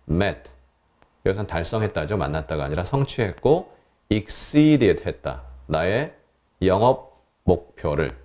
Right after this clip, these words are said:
exceed는 어떻게 뜻이 이해가 될까요? 먼저 ex라는 말은 밖으로라는 어원을 가져요. 그리고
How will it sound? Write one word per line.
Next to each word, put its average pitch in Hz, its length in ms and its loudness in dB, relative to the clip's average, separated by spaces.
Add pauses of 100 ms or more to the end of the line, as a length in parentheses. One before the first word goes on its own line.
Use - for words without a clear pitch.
(300)
exceed는 131 640 2
어떻게 92 640 -2
뜻이 95 240 -2
이해가 78 380 0
될까요? 80 500 -4 (1500)
먼저 120 340 6
ex라는 143 760 4
말은 107 340 2
밖으로라는 135 800 0
어원을 78 380 -2
가져요. 65 580 -6 (1400)
그리고 104 600 2